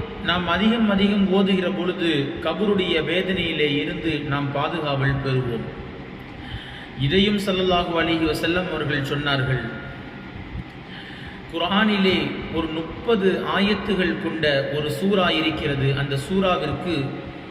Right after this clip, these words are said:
சூரத்துல் முல்க் என்று பெயர், தபாரக்கல்லதி சூரா.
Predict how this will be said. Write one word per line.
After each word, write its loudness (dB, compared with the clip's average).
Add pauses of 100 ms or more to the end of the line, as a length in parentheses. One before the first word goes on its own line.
(220)
சூரத்துல் 4 (120)
முல்க் 4
என்று 2
பெயர், 0
தபாரக்கல்லதி 2
சூரா. -2